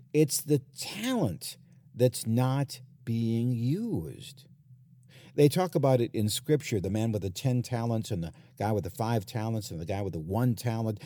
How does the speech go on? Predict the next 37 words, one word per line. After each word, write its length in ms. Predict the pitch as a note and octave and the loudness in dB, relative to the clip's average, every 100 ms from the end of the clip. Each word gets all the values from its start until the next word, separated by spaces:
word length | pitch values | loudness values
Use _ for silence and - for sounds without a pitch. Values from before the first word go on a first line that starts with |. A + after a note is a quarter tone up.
| - | 0
They're 120 | B2+ | 2
given 300 | E3 D3+ C#3+ | 4 4 4
this, 260 | C3+ - - - - | 2 0 -6 -18 -10
uh, 140 | G2+ A2+ | -2 0
stuff, 480 | - - C3 C#3+ | 2 4 4 2
and 100 | C3+ | 2
they're 80 | G#2+ | -2
told 280 | G2 C#3 C3 | 0 0 2
to 80 | A#2 | 2
invest 540 | A2+ F2+ D3 C#3 - - - | 2 4 2 2 -4 -12 -2
this 200 | C3 - | -2 0
money, 380 | B2 B2+ C3+ C3 | 0 2 4 4
and 80 | A2+ | 2
the 60 | |
master 320 | G#2+ C3 - | 2 -2 -2
will 100 | A#2 | -4
be 140 | A2 A#2 | 0 2
back. 460 | G2 C3 C#3 - - - - | 2 4 2 -2 -8 -20 -2
And 160 | A2+ | 2
you 80 | C3+ | 4
know 80 | C3+ | 4
what 140 | C#3 | 4
happens? 800 | A#2+ D#3 D3+ B2 C3+ E3+ F3 - - - - - - - | 2 2 2 2 0 0 -4 -8 -12 -20 -20 -20 -20 -12
Some 260 | - - F3 | 0 4 6
of 60 | D#3+ | 6
the 80 | |
people 320 | C#3+ E3 D#3 D3 | 4 2 2 2
take 240 | D#3 C3+ | 2 2
the 80 | C#3+ | 0
ten 320 | - D3+ C#3+ | 0 2 2
talents 480 | - D3 D3 C3+ - | 0 -2 0 0 0
and 100 | A2 | 0
invest 420 | A2 D3 E3 - | 2 2 2 2
it. 200 | E3 C3+ | 0 0
Some 480 | - - D3 C#3+ B2 | -4 0 2 2 2
do 180 | A#2 B2 | 2 4
not. 380 | C3+ D3+ D3 | 4 4 2